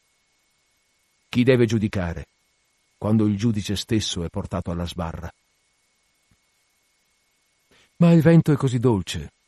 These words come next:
e il cielo ha un colore così tenero, e l'aria è profumata come se spirasse da prati lontani.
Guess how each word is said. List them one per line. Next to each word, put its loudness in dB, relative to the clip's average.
e 0
il 2
cielo 4
ha 4
un 2
colore 2
così -4
tenero, -2
e 0
l'aria 6
è 2
profumata 2
come -2
se -4
spirasse 0
da -2
prati -2
lontani. -2